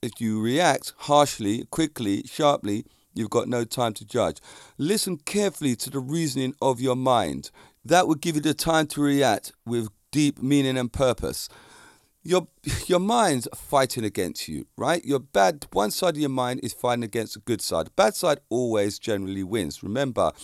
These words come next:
that flies and dirty insects don't like to stay on nice, clean surfaces. They want to fester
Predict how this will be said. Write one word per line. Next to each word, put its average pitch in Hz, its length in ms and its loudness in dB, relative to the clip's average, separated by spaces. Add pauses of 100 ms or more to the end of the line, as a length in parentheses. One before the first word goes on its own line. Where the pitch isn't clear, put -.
(220)
that 104 320 0
flies 117 1080 0 (420)
and 101 460 0 (380)
dirty 127 440 4
insects 113 680 -2
don't 120 260 2
like 120 380 -2
to 107 120 -8
stay 117 420 2
on 104 240 0
nice, 113 300 2
clean 117 300 -4
surfaces. 110 640 0
They 92 140 -2
want 107 360 0
to 104 100 -6
fester 120 520 0